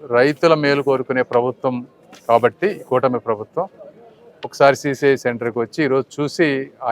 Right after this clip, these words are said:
ఎయిట్ to ట్వెల్వ్ పర్సెంట్ని ఎలా మెజర్ చేస్తున్నారు వీళ్ళు మాయిశ్చర్ కంటెంట్ని అనేది చెక్ చేసినప్పుడు చూ-, ఇప్పుడు నాలుగు శాంపిల్స్ తీసుకుంటే మూడిట్లో ట్వెల్వ్ పర్సెంట్ వచ్చింది, ఒక దాంట్లో ఫిఫ్టీన్ వచ్చింది, అది ఎక్కడ లోపల ఎక్కడో ఉంటే. ఇప్పుడు పైన వీళ్ళంతా పైన పా-, ఈ కవర్ పెట్టేసి కవర్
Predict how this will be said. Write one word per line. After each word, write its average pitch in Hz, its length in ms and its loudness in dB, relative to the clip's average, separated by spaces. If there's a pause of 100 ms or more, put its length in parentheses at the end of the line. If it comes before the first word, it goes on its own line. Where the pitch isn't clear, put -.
(140)
ఎయిట్ 143 200 -2
to 165 140 2
ట్వెల్వ్ 135 240 4
పర్సెంట్ని 135 420 0
ఎలా 139 140 8 (100)
మెజర్ 135 300 2
చేస్తున్నారు 107 520 -4
వీళ్ళు 107 200 -10 (100)
మాయిశ్చర్ 120 400 -2
కంటెంట్ని 113 440 -8 (600)
అనేది 156 240 2
చెక్ 151 220 0
చేసినప్పుడు 170 460 0 (420)
చూ-, 165 160 -2
ఇప్పుడు 139 200 -4 (120)
నాలుగు 147 300 6
శాంపిల్స్ 156 380 2
తీసుకుంటే 147 360 -6 (120)
మూడిట్లో 214 420 2
ట్వెల్వ్ 156 240 2
పర్సెంట్ 135 320 -6
వచ్చింది, 185 320 -8
ఒక 165 160 -2
దాంట్లో 175 260 -2 (520)
ఫిఫ్టీన్ 180 380 4
వచ్చింది, 127 300 0
అది 151 160 4
ఎక్కడ 156 160 2 (160)
లోపల 147 320 4
ఎక్కడో 143 300 4
ఉంటే. 104 200 -6 (460)
ఇప్పుడు 143 180 -10 (100)
పైన 180 200 8 (100)
వీళ్ళంతా 175 560 2 (120)
పైన 156 160 6 (100)
పా-, 151 200 8 (100)
ఈ - 20 -2 (120)
కవర్ 175 300 10
పెట్టేసి 131 420 0 (140)
కవర్ 147 200 6